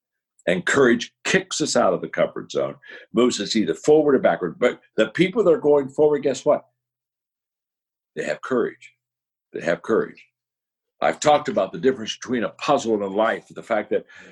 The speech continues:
uh, uh, when you put together a puzzle, you see the clear picture, and then you put the pieces in, in, in the right place. You, it's the picture, and then you put the pieces in. You, I see the picture, put the pieces together. Life's exactly opposite.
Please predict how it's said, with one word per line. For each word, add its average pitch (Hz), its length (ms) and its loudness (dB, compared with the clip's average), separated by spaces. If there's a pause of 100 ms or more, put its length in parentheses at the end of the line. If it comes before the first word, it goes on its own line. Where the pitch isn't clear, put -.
(340)
uh, 98 40 2
uh, 120 220 0
when 113 180 0
you 98 140 -8
put 127 240 -4
together 113 340 2
a 98 40 -8
puzzle, 117 380 2
you 104 140 -6
see 143 220 -4
the 117 100 -4
clear 117 260 -4
picture, 127 360 -6
and 95 80 -8
then 95 120 -8
you 87 100 -12
put 104 140 -6
the - 80 -18
pieces 113 520 -6
in, 80 260 -4
in, 82 220 -6
in 82 120 -8
the 69 60 -18
right 57 160 -10 (120)
place. - 340 -2
You, 78 160 -4 (180)
it's 85 180 -2
the - 200 -6
picture, 107 480 0 (320)
and 85 160 2
then 95 100 -2
you 85 80 -4
put - 200 -8
the - 80 -20
pieces 67 400 -6
in. 62 160 -6
You, - 120 -16 (220)
I - 60 -6
see - 200 -2
the 78 100 -4
picture, 113 520 -2 (140)
put 80 120 0
the - 100 -18
pieces 87 280 -6
together. - 300 -10 (220)
Life's 95 280 2
exactly 71 500 -6
opposite. - 340 -12